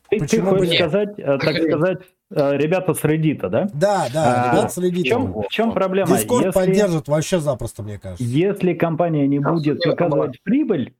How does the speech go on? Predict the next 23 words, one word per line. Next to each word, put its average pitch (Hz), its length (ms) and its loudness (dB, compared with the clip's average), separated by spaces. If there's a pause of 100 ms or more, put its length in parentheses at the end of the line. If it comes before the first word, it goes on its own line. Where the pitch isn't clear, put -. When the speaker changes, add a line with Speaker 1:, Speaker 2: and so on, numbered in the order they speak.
Speaker 1:
и 151 320 0
не 139 240 0
будет 156 380 0
платить 135 360 0
дивиденды, 131 680 -2 (240)
то 156 440 0
она 175 260 0
не 302 100 2
будет 254 320 0
интересна. 202 640 -2 (400)
Ну, 196 240 0
то 196 80 0
есть 175 180 0
зачем 190 320 0
покупать 170 380 -2
бумагу? 139 360 0
Держать 151 400 0
её 185 200 2
у 185 80 0
себя, 185 340 0
чтобы 180 220 -4
потом 185 380 -2
продать 180 520 -2